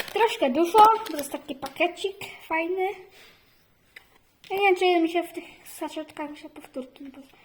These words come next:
to, o, tu mamy Power. O, samego klubu kartę. Taka sobie, ale to jest nieważne.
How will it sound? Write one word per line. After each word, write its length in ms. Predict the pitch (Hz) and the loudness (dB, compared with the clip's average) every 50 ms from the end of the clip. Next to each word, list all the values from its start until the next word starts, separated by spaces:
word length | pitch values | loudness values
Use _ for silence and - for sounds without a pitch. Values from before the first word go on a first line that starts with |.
| _ _ _ _ _ - | _ _ _ _ _ -14
to, 360 | 285 269 285 - - - 277 | -14 -14 -14 -14 -8 -6 -6
o, 120 | 262 254 | -6 -4
tu 140 | 262 277 262 | -6 -6 -6
mamy 280 | 269 285 277 269 254 262 262 - - - - - - - | -4 -4 -4 -4 -6 -8 -10 -16 -20 -20 -20 -20 -20 -6
Power. 380 | - 294 277 269 277 302 349 415 - - - - _ _ _ _ _ - | -2 0 0 2 2 0 -2 -2 -6 -12 -20 -20 _ _ _ _ _ -2
O, 380 | 294 285 285 269 269 262 254 254 - - - - - - - - | 2 4 6 6 6 6 4 2 -4 -10 -20 -20 -20 -20 -10 -6
samego 380 | 285 277 294 294 285 269 254 | -4 -2 -2 0 0 -2 -2
klubu 380 | 262 - 302 320 330 339 359 349 | -2 -4 -4 -4 -2 -2 -2 -4
kartę. 540 | - - 349 349 359 349 - 381 381 381 392 392 - - - - - - _ _ - - _ | -2 -2 0 0 0 -2 -2 0 0 0 0 -2 -8 -14 -20 -20 -20 -20 _ _ -20 -18 _
Taka 200 | - 359 - - - - - - - - - - | 0 2 2 2 -2 -10 -16 -16 -16 -16 -16 -14
sobie, 360 | - - 285 262 247 254 254 | -6 -2 -2 -2 0 -2 -2
ale 120 | 254 262 254 | -4 -4 -4
to 80 | 285 | -6
jest 200 | 269 277 262 269 | -6 -6 -8 -8
nieważne. 500 | 269 254 247 254 247 - - - 277 277 | -8 -8 -8 -8 -10 -12 -14 -16 -16 -16